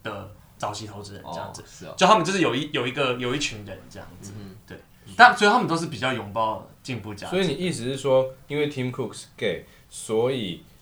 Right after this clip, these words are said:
Speaker 3: 他本身就会站-，就是会重视这种进步价值，所以包含种族他也会一起重视这样子，是吗？
Speaker 2: 应该 supposedly。
Speaker 1: 但是我觉得可能就像你刚才讲，就是他们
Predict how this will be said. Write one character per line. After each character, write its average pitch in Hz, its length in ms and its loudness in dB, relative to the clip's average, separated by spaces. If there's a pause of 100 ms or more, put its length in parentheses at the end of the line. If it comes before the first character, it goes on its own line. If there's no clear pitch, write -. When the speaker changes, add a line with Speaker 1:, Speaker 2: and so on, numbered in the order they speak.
(260)
Speaker 3:
他 143 220 2
本 101 220 2
身 127 220 -4
就 135 120 0
会 123 260 0 (120)
站-， 101 300 0 (140)
就 120 120 -6
是 107 220 -4
会 113 220 -2
重 104 280 0
视 107 180 -8
这 92 60 -8
种 87 240 -4
进 98 220 -6
步 101 100 -6
价 92 220 -2
值， 82 180 -12
所 113 200 -2
以 98 160 -2
包 104 180 2
含 90 260 -2
种 80 240 -8
族 80 200 -16
他 98 160 -10
也 76 60 -6
会 98 120 -10
一 101 80 -10
起 90 160 -14
重 80 260 -8
视 82 240 -14
这 71 100 -20
样 - 80 -18 (600)
子， - 80 -18
是 110 60 -10
吗？ 110 100 -8
Speaker 2:
应 - 40 -10
该 104 680 -4
supposedly。 95 640 -14 (180)
Speaker 1:
但 226 140 4
是 240 60 4
我 190 100 6
觉 143 100 2
得 170 80 2
可 147 120 -2
能 117 160 -2
就 147 80 -4
像 151 160 -2
你 113 60 -6
刚 131 140 -2
才 123 60 -4
讲， 104 100 -6
就 131 80 -6
是 151 140 -2
他 147 140 -6
们 113 260 -8